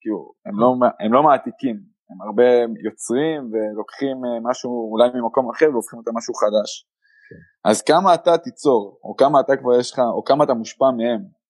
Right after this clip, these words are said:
Speaker 1: או מה-, מהמאמנים שעבדת איתם?
Speaker 2: תראה, קודם כל, היום אני יודע איך, אם, אם תהיה לי קבוצה עכשיו שאני יכול ככה להרכיב את כל החלקים כמו שאני רוצה, אני יודע איך אני רוצה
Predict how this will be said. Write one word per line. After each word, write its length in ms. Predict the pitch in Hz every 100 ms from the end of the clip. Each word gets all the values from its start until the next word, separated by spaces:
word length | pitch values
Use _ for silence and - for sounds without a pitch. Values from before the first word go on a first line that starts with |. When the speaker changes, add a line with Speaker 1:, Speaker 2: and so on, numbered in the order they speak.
| _
Speaker 1:
או 260 | 110 104 104
מה-, 220 | 107 104 107
מהמאמנים 360 | 107 110 123
שעבדת 380 | - 113 117 110
איתם? 260 | 101 98 - _ _ _ _ _ _ _ _
Speaker 2:
תראה, 200 | 92 87 80 -
קודם 300 | - 120 131 127
כל, 380 | - 127 120 127 - _ _ _ _ _ _ _ _ _ _ -
היום 600 | 90 95 117 160 165 - _ _ _ _ _ _ 87
אני 160 | 92 92
יודע 320 | 80 95 120 139 127
איך, 140 | 98 95 - 90
אם, 100 | 95 95 95
אם 80 | 90
תהיה 160 | 87 110
לי 100 | 98
קבוצה 320 | 90 87 95
עכשיו 280 | 87 90 80
שאני 180 | 80 80
יכול 240 | 82 87 82 82 -
ככה 200 | 80 78
להרכיב 380 | 78 78 98 85
את 120 | 80
כל 240 | - 104 95
החלקים 440 | - 82 82 87 85
כמו 140 | 85
שאני 280 | 87 85 113
רוצה, 240 | 131 147 147 - _ _ _ _ -
אני 120 | 95 123
יודע 220 | 104 104 110
איך 120 | 98 101
אני 120 | 90
רוצה 300 | 80 -